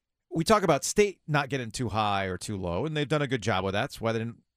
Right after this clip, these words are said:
lose back-to-back games until the end of the season. But I feel like Duke actually fits that moniker better than anybody else. Um,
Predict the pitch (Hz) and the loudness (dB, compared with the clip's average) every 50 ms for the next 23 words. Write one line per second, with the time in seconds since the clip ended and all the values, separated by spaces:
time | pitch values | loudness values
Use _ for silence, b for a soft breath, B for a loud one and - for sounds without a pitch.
0 | _ - 107 117 120 120 101 - - 120 107 110 - 110 - 120 107 101 - - | _ -10 -6 -4 -4 -4 -4 -2 0 0 0 0 0 -4 -4 -2 -2 -2 -4 -4
1 | 104 101 101 101 101 92 101 98 - - 101 95 101 95 95 95 90 85 90 - | -4 -4 -4 -4 -6 -8 -10 -10 -8 -8 -8 -8 -6 -6 -6 -6 -6 -8 -10 -10
2 | - 165 190 165 139 95 87 85 92 - _ _ _ _ _ _ _ _ - - | -8 -8 -6 -6 -6 -6 -6 -8 -10 -14 _ _ _ _ _ _ _ _ 0 2
3 | 170 190 196 - 339 370 320 185 - - - 226 285 370 - 180 117 98 98 101 | 2 2 2 0 0 0 0 -2 -4 -2 0 2 2 2 0 -2 -4 -4 -4 -4
4 | - - 127 107 104 101 - - 113 104 - - - 98 90 85 73 90 95 90 | -6 -8 -8 -6 -6 -8 -6 -6 -8 -8 -8 -8 -6 -6 -4 -4 -6 -6 -4 -4
5 | 90 87 90 90 - - 92 87 87 85 87 87 - - 101 92 120 120 131 123 | -4 -4 -6 -8 -8 -8 -8 -6 -6 -8 -10 -12 -14 -10 -4 -2 -2 -2 -2 -2
6 | 120 113 113 113 117 113 98 107 98 92 92 107 151 151 107 85 80 - - - | -2 -4 -4 -4 -6 -6 -6 -6 -6 -4 -4 -4 -4 -4 -4 -6 -8 -10 -10 -10
7 | - - - - 92 90 85 85 85 85 85 85 87 | -10 -12 -10 -6 -4 -4 -2 -2 -4 -4 -6 -8 -8